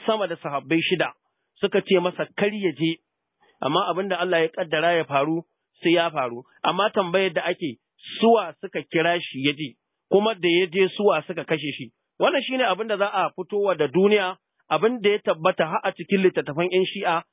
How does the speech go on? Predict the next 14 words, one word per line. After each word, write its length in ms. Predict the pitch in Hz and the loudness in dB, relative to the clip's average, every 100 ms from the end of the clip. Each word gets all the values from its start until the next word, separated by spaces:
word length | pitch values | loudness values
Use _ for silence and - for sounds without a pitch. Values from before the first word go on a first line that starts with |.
| _ _ - | _ _ 0
ƴan 140 | 190 | 0
Shi'a 300 | 175 220 180 | 0 -2 -2
ne 100 | 190 | -2
suka 220 | 180 185 | -8 -12
kira 240 | 175 190 196 | -8 -4 -2
al-Imam 380 | 175 165 180 180 | -2 0 0 0
Husaini, 400 | 165 190 185 180 - _ | -2 0 0 -2 -6 _
kuma 180 | - 196 | -2 0
ƴan 140 | 202 214 | 2 0
Shi'a 260 | 226 208 | -2 0
ne 80 | 180 | 0
suka 180 | 180 185 | 0 -2
kashe 240 | 170 143 | -2 -2
shi. 160 | 139 - | -4 -8